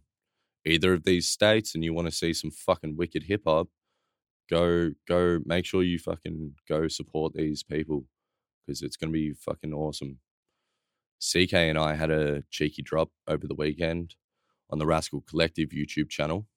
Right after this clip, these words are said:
and we may or may not be doing an E P, who knows?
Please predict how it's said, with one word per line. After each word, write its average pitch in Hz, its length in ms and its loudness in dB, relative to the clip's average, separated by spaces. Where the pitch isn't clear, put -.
and 85 80 -4
we 85 100 4
may 98 180 8
or 90 140 6
may 82 180 2
not 80 220 0
be 82 120 -2
doing 78 280 -4
an 73 100 -6
E 73 140 -4
P, 80 340 -6
who 76 80 -16
knows? 73 500 -8